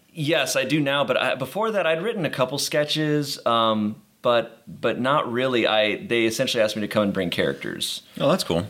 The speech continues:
Speaker 1: Um,
Speaker 2: So it's like, I
Speaker 1: and I,
Speaker 2: remember
Speaker 1: I kinda
Speaker 2: yeah.
Speaker 1: half-assed it a little bit, but I had characters that I'd been working on. I mean, I'd been doing Groundlings and U C B.
Speaker 2: Right.
Speaker 1: Um, and, uh, I got the offer, which was awesome, but, uh, I started it up, and it was, it was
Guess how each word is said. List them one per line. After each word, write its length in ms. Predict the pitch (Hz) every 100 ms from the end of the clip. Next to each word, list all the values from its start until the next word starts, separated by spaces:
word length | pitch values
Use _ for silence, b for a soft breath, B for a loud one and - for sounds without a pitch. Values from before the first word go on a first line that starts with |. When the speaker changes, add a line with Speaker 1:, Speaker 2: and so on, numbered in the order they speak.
| 107
Speaker 1:
Um, 360 | 110 110 107 107
Speaker 2:
So 100 | 98
it's 120 | -
like, 180 | 87 -
I 40 |
Speaker 1:
and 100 | 95
I, 60 | 113
Speaker 2:
remember 240 | 85 76 - - -
Speaker 1:
I 80 | 113
kinda 300 | 139 131 113
Speaker 2:
yeah. 80 |
Speaker 1:
half-assed 580 | 117 107 113 113 110 -
it 180 | 95 85 90
a 60 |
little 260 | 92 104 101
bit, 500 | 87 87 78 - - -
but 420 | 101 101 95 -
I 60 | 165
had 160 | 147
characters 300 | - 95 90 90
that 80 |
I'd 100 | 90
been 120 | 82 85
working 300 | 85 - 87
on. 120 | 87
I 40 |
mean, 120 | 92
I'd 140 | 95 92
been 140 | 98
doing 320 | 95 98 95 92
Groundlings 520 | 92 90 92 90 90
and 100 | 87
U 60 | 82
C 180 | - 85
B. 160 | 82 80
Speaker 2:
Right. 300 | 60 82 - -
Speaker 1:
Um, 480 | 90 87 78 71 69 b b b b b b
and, 300 | 104 101 104
uh, 600 | 98 95 92 92 87 85 - - 90
I 160 | 85 69 -
got 240 | 104 107
the 120 | 98 101
offer, 300 | 131 117 90
which 180 | 82
was 100 | 87 90
awesome, 540 | 85 90 87 85 85 -
but, 180 | 104 95
uh, 440 | 92 87 82 78 - _ _ _ _
I 80 | -
started 300 | 98 113 107
it 80 | 101
up, 160 | 123 107
and 80 |
it 80 | 95
was, 280 | 85 82 -
it 180 | - 90
was 300 | 82 85 -